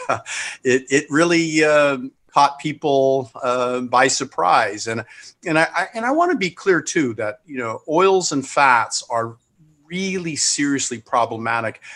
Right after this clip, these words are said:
when you combine them with sugar, which who eats a donut unless the donut has oil with sugar on it, right? So it's really the combination that makes it far worse.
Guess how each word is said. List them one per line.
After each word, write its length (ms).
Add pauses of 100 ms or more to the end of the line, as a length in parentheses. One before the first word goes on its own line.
(120)
when 140
you 80
combine 420
them 160
with 100
sugar, 540
which 400
who 260
eats 200
a 40
donut 520
unless 340
the 80
donut 380
has 340
oil 420
with 200
sugar 400
on 100
it, 100
right? 300 (380)
So 240
it's 200
really 320
the 120
combination 920
that 160
makes 300
it 120 (200)
far 420
worse. 400